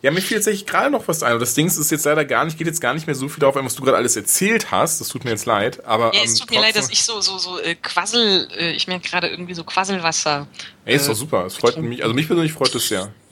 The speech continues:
Speaker 2: <laughs>
Speaker 1: Und euch da
Speaker 2: Okay.
Speaker 1: draußen noch das auch zu freuen.
Speaker 2: <laughs> Ja,
Speaker 1: Ähm,
Speaker 2: will, will ich. Nee, äh, aber brems ruhig, also
Speaker 1: Ach Quatsch.
Speaker 2: hol ruhig das Lasso raus.
Speaker 1: Alles gut. Mach ich, also, sobald mir langweilig wird, mach ich das. Keine Sorge. Sag einfach, „Hör mal,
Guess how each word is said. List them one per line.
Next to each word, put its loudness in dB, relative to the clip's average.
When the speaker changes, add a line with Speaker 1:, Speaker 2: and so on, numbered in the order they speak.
Speaker 2:
<laughs> -4
Speaker 1:
Und 2
euch 2
da 2
Speaker 2:
Okay. 0
Speaker 1:
draußen 2
noch 4
das 4
auch 4
zu -4
freuen. 0
Speaker 2:
<laughs> -20
Ja, 4
Speaker 1:
Ähm, -2
Speaker 2:
will, 0
will 0
ich. -8
Nee, 2
äh, 2
aber 0
brems -2
ruhig, -6
also -10
Speaker 1:
Ach -4
Quatsch. -2
Speaker 2:
hol -16
ruhig 0
das -4
Lasso -4
raus. 0
Speaker 1:
Alles 2
gut. -4
Mach 0
ich, 0
also, 2
sobald 0
mir 2
langweilig 0
wird, -4
mach 2
ich -4
das. -4
Keine -2
Sorge. 2
Sag 2
einfach, 0
„Hör 0
mal, 0